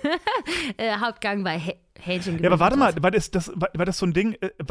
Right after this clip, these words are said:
Speaker 2: war das, war das das Ding, wo du vorher nicht weißt, was du essen wirst und es halt auch mal erschmecken musst?
Speaker 1: Ja, genau. Also du wählst, entweder sagst du das vegetarische Menü, das Hühnchenmenü oder das Überraschungsmenü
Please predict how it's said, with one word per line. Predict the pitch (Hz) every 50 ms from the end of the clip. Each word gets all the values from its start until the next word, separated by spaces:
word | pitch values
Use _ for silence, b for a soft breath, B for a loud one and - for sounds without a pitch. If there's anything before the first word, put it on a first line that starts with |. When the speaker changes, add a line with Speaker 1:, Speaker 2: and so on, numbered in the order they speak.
| -
Speaker 2:
war | 151 151 170
das, | 180 180 - -
war | 175 175
das | 190 -
das | -
Ding, | - 190 180 160
wo | 165
du | 170
vorher | 156 - - 175 160
nicht | 160 190 190 - -
weißt, | 151 143 165 180 - -
was | 165 151
du | - 151
essen | 160 165 - 185 160
wirst | 143 165 185 - -
und | 160 151
es | 147
halt | 156 143 -
auch | 131 131
mal | 143 117
erschmecken | 113 - - 165 196 _ 135 104
musst? | 101 123 - - - - - _ _ _ _ _ _ _ _ b b b b b b
Speaker 1:
Ja, | 427 453 294
genau. | 233 226 202 180
Also | 160 - 220 196 233
du | 202 196 240 240 233 226 220 214 202 185
wählst, | 226 220 233 247 - - _ - - B B B B B B B B - _ _
entweder | - 202 220 220 - 220 214 202 208 202 196 202 196 - 185
sagst | 214 202 208 - _ -
du |
das | 196 196 185 -
vegetarische | - 175 185 - - 233 254 302 262 277
Menü, | 262 247 247 254 254 262 269 240 _
das | - 185 180 175 -
Hühnchenmenü | - - - 277 311 320 - 285 262 254 254 240 247 247 247 240
oder | 233 - 208 196
das | 180 196 -
Überraschungsmenü | 220 185 180 185 170 190 240 - 320 320 330 - - 311 311 330